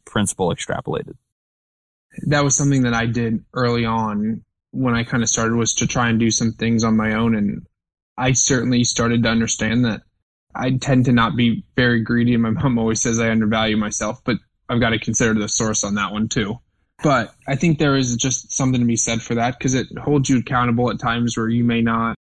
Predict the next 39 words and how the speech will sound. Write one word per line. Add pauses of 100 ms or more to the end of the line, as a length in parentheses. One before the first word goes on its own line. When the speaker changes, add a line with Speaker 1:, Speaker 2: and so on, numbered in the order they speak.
(320)
Speaker 2:
maybe
be
at
your
best,
or
you (120)
have
the
moment
to
rely
on
a
partner
to
help
you
with
that
when
maybe
you
need
to
be
present
with
kids
or (200)
personal
life
just
in
general.
So
I
will
say,